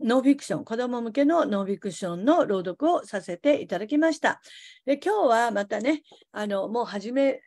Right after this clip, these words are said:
たので、これも最後までもう一度朗読ライブしていこうと思います。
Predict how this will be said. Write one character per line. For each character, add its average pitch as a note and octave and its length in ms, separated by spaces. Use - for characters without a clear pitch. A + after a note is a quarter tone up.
た A#3+ 100
の G3 160
で、 D#3+ 260
こ G#3+ 100
れ A3 100
も A#3+ 100
最 C#4 220
後 A#3 180
ま E3 140
で D3+ 100
も G3 140
う A#3 60
一 A3+ 140
度 A#3+ 380
朗 A3+ 180
読 A#3 380
ラ A3+ 140
イ G#3 40
ブ E3 120
し E3 60
て B3 100
い A#3+ 40
こ C4 120
う B3 100
と F#3 80
思 E3+ 160
い E3 80
ま A3+ 160
す。 D4 100